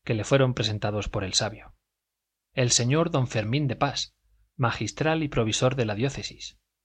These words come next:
"Oh, oh, ya, ya", exclamó Infanzón, que hacía mucho admiraba de lejos al señor magistral.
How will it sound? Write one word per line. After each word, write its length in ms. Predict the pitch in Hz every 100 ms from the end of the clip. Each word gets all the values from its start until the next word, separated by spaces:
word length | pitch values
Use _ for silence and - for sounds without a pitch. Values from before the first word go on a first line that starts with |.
| _ _ _ _
"Oh, 560 | 127 131 120 101 117 143
oh, 60 |
ya, 200 | 117 139
ya", 400 | 135 135 170 107
exclamó 400 | 127 - 117 117
Infanzón, 560 | 117 107 110 - 120 107 - - -
que 100 | 120
hacía 240 | - 131
mucho 380 | 120 131 - 113
admiraba 440 | 101 110 117 117
de 80 | 107
lejos 360 | 107 120 113 -
al 80 | 101
señor 280 | 113 110
magistral. 640 | 101 98 - - 98 95